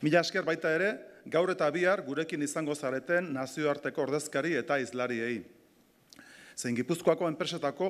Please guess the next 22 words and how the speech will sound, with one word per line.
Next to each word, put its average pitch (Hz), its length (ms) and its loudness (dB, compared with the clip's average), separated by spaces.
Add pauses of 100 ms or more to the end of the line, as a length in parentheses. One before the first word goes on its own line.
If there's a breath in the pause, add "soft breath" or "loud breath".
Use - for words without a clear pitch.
ordezkarioi, 120 800 -2 (340)
ongi 127 260 -2
etorriak 139 540 0 (160)
denok. 117 300 -6 (1300 loud breath)
Gipuzkoako 165 380 2
Foru 208 180 4
Aldundia 190 460 2 (180)
apustu 185 320 -6
sendoa 151 540 2
egiten 135 280 -2
ari 139 220 0
da, 180 140 4 (520 loud breath)
gure 170 220 2
lurraldearen 160 600 4
eta 151 240 -2
oro 165 180 4
har 180 200 4 (180)
gizartearen 165 580 -2
etorkizuna 160 600 -2 (180)
gaurtik 185 480 0 (120)
bertatik 165 520 -4
lantzeko. 127 580 -4